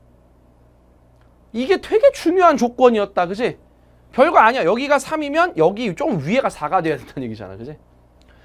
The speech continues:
그럼 끝났네. 이거 완전 제곱식 만들면 되잖아. 자, 에스엔은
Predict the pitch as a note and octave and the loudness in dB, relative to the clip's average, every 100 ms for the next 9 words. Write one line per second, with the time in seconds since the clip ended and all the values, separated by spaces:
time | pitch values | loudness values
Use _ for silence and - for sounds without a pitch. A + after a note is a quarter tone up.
0 | _ _ _ E4 - G#4 F#4+ F4+ D4 D#4 | _ _ _ -10 -4 2 4 4 4 6
1 | B3+ C#4 E4 D#4 C#4+ C4 G#3+ A3+ C4+ B3 | 6 4 -4 -4 -4 -2 -2 -2 -4 -4
2 | F#3+ E3+ D#3 E3 - _ _ _ _ _ | -6 -6 -6 -8 -12 _ _ _ _ _
3 | _ _ _ _ _ - _ _ _ _ | _ _ _ _ _ -20 _ _ _ _
4 | - F#3+ F#3 F3 - G3 - - C4 C4+ | 0 4 6 4 0 -4 -4 -10 -4 -4
5 | C4+ - _ C3 C3 B2+ E3 A#3+ | -4 -12 _ -10 -6 -4 -2 -2